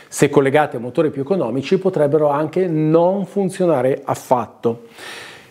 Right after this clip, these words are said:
Per finire arriviamo al sistema con ricevitore wireless radio integrato nell'attuatore. Questo, eh, dal mio avviso, è il sistema più interessante. È un sistema che può essere di tipo analogico oppure digitale,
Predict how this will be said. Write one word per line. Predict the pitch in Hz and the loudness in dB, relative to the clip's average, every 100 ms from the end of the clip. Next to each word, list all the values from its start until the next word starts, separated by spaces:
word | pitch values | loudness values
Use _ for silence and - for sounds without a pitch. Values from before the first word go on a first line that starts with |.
| - | 0
Per | - 208 | 2 4
finire | 240 233 240 233 233 | 4 4 4 2 -4
arriviamo | - 208 208 175 180 175 175 180 180 | 0 2 2 2 4 4 0 -4 -6
al | - 165 180 180 - | 0 0 0 -2 -6
sistema | - 185 - - 165 165 | -10 -12 -6 0 2 0
con | 160 220 | 2 0
ricevitore | 220 165 151 147 180 165 - | 0 -2 -2 2 2 2 -2
wireless | 143 151 165 165 175 175 | 0 2 2 0 -2 -6
radio | 147 139 143 147 156 | -4 -2 0 0 -2
integrato | 202 190 175 151 139 135 143 | -2 -2 0 0 0 0 -2
nell'attuatore. | 131 131 123 147 139 156 | -2 -2 0 0 2 2
Questo, | 202 196 135 135 | 0 0 0 0
eh, | 131 | 0
dal | 143 147 | 0 2
mio | 151 185 | 0 0
avviso, | 139 147 | 0 0
è | |
il | 135 | -2
sistema | 143 139 127 | -4 -2 -2
più | 117 139 | 0 0
interessante. | 123 123 117 - 87 90 107 - - - - - - - | 2 0 0 -2 -4 -6 -12 -12 -14 -12 -12 -14 -16 2
È | 185 | 4
un | 190 | 4
sistema | 220 202 254 | 2 4 4
che | 226 180 | 4 2
può | - 185 | 4 4
essere | 180 156 - 139 131 | 4 0 0 0 0
di | 131 139 | 0 0
tipo | 165 147 117 - - - - - | 0 0 -2 -4 -18 -20 -14 0
analogico | 127 143 151 190 190 208 220 233 | 2 4 4 2 0 2 2 4
oppure | 180 - 170 170 180 | -2 2 4 4 2
digitale, | 147 156 147 160 165 147 143 143 - | -2 -2 0 2 2 2 0 -2 -8